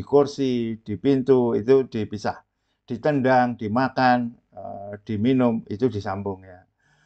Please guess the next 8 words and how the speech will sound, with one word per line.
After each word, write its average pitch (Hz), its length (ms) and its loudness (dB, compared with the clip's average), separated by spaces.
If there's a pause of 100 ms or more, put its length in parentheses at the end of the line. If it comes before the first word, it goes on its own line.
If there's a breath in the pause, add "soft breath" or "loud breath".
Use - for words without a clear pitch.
(280)
Eh, 107 520 -6 (360)
di 170 480 -2 (640)
seba-, 107 1300 -8 (1120)
eh, 107 580 -6 (140)
di 127 480 -2 (1120)
ini 127 180 -2
aja, 110 380 -6 (880)
bedakan 127 960 -2